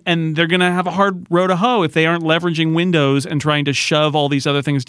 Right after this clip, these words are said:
that are good, actually interesting products down their throats by piggybacking it on Windows. Um, but in the end, uh, it's gonna be painful. I, I think in the end, if Microsoft ends up using all the money that they can make on Windows and Office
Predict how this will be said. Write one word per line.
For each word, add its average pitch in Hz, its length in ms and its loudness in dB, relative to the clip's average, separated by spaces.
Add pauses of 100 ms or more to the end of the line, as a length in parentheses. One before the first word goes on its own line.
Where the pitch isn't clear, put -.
(100)
that 170 160 2
are 165 60 0
good, 175 400 0
actually 151 420 -2
interesting 170 400 -2
products 202 380 -2
down 160 160 0
their 151 100 0
throats 151 280 -2
by 135 200 -2 (360)
piggybacking 156 680 0
it 127 60 0
on 127 180 0
Windows. 131 560 0 (300)
Um, 131 500 -2
but 165 180 0
in 196 160 2
the 165 140 2
end, 190 380 0 (300)
uh, 143 320 0
it's 165 160 -4
gonna 147 160 2
be 135 80 2
painful. 143 680 -2
I, 165 300 0 (100)
I 156 200 0
think 185 260 -2
in 160 80 2
the 143 180 2
end, 147 200 2
if 139 80 -2
Microsoft 139 640 -2
ends 139 260 0
up 131 140 -2
using 147 440 0 (240)
all 139 140 2
the 147 80 0
money 147 240 2
that 143 140 -2
they 139 100 0
can 139 120 0
make 139 180 0
on 135 100 0
Windows 139 320 2
and 131 80 -2
Office 127 480 0